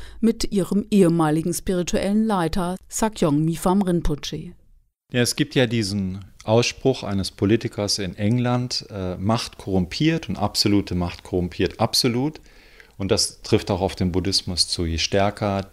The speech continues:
Speaker 2: die Macht ist eines einzelnen Lehrers, je stärker ist Missbrauch möglich. Und die Abkehr von diesem Ideal eines überragenden Lehrers und besonders in Gruppen, die Missbrauch erlebt haben, die findet ja gerade statt.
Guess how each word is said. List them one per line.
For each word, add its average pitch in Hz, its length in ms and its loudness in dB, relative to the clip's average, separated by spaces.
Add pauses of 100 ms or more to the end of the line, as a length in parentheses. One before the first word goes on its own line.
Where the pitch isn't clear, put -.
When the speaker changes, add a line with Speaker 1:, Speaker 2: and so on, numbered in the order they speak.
(120)
Speaker 2:
die 98 60 0
Macht 104 360 2
ist 95 160 -4
eines 87 300 -6
einzelnen 101 480 -2
Lehrers, 98 340 -4
je 92 160 -6
stärker 92 640 -2 (240)
ist - 400 0
Missbrauch 92 500 -2
möglich. 95 540 -4 (680)
Und 90 240 2 (300)
die - 180 -4
Abkehr 101 680 0
von 90 460 0 (320)
diesem 92 540 0 (260)
Ideal 95 540 0
eines 92 340 0
überragenden 92 760 0
Lehrers 98 680 0
und 85 320 -4 (380)
besonders 95 460 2
in 98 100 -6
Gruppen, - 380 -2
die 87 100 2
Missbrauch 92 480 2
erlebt 85 400 -2
haben, 101 240 -2
die 90 140 -2
findet 87 320 -2
ja 87 100 -2
gerade 80 380 -2
statt. - 420 -4